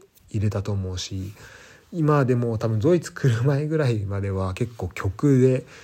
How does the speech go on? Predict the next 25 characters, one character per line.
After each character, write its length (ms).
聞 200
い 60
た 300
表 280
現 140
と 120
か、 360
ド 120
ラ 120
マ 160
で 180
得 120
た 80
表 200
現 120
と 100
か 140
を 280
な 160
ん 80
か 240
使 220
っ 40
て 220
く 220